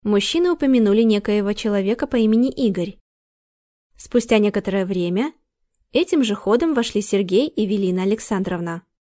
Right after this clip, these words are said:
Последними в комнате оказались господин Лазаревский и как раз тот самый Игорь, увидев которого, все присутствующие дружно начали жать ему руку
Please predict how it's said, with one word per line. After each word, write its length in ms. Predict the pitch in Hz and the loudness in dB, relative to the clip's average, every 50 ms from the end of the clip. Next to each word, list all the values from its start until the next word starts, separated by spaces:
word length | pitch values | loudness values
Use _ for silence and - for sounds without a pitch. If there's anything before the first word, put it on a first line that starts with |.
| _ _ _ _ _ _ _ _ _ _ _ _ _ _ - | _ _ _ _ _ _ _ _ _ _ _ _ _ _ -4
Последними 600 | 202 202 202 - - 220 302 320 359 349 339 349 | -2 -2 -2 0 2 2 2 2 2 2 2 0
в 80 | 330 | 0
комнате 440 | - - 226 220 220 214 208 - 208 | 0 2 2 2 2 2 0 0 -2
оказались 500 | 208 214 214 202 196 208 196 190 196 196 | -2 0 -2 -2 0 0 0 -2 -2 -2
господин 480 | - 208 202 - - 214 190 196 190 196 | -2 -4 -4 -2 -4 -2 -2 0 0 0
Лазаревский 800 | 185 180 180 190 185 185 233 320 - - - - 302 302 302 - _ _ _ _ _ _ | -2 -2 -2 -2 0 0 0 -2 -2 -6 -6 -4 -4 -4 -4 -6 _ _ _ _ _ _
и 140 | - 311 269 | 0 0 0
как 180 | - 208 190 - | 0 0 -2 0
раз 220 | 196 220 294 - | 0 0 0 0
тот 180 | - 330 - - | 0 -2 -2 -2
самый 320 | - 214 196 196 196 220 | -2 -2 0 0 0 0
Игорь, 480 | 220 226 240 202 190 - - - - _ _ _ _ _ _ _ _ _ _ _ - | 0 0 0 0 0 -2 -4 -6 -10 _ _ _ _ _ _ _ _ _ _ _ -2
увидев 380 | 302 262 247 240 202 202 180 | 0 2 2 2 2 0 0
которого, 500 | - 202 185 - - 240 311 349 349 320 | 0 -2 -2 0 2 2 2 2 2 0
все 180 | 311 - - 214 | 0 0 -2 -2
присутствующие 840 | - - 196 196 - - 254 294 - - - 262 208 202 - 190 185 | 0 0 -2 -2 0 -2 -2 -2 -4 -4 -2 0 0 0 0 0 0
дружно 300 | 180 185 196 202 202 196 | 0 0 0 0 0 2
начали 360 | 202 196 196 - 220 185 196 | 2 0 0 -2 -2 -2 -2
жать 300 | 196 190 196 190 190 - | -2 -2 -2 -2 -2 -2
ему 180 | 185 185 190 185 | -2 -2 0 2
руку 440 | 196 254 294 - - - 196 - | 2 0 0 0 0 -2 -2 -2